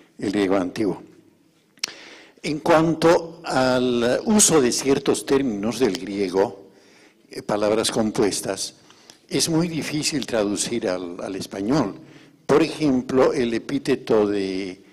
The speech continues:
de la diosa Atenea es glaucopis, una palabra compuesta, que si la vamos descomponiendo es ojos de lechuza. Y realmente una diosa de ojos de lechuza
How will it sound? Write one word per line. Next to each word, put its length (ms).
de 140
la 140
diosa 340
Atenea 640
es 320
glaucopis, 920
una 240
palabra 380
compuesta, 720
que 100
si 140
la 100
vamos 280
descomponiendo 1080
es 440
ojos 440
de 140
lechuza. 600
Y 120
realmente 460
una 200
diosa 420
de 140
ojos 320
de 100
lechuza 640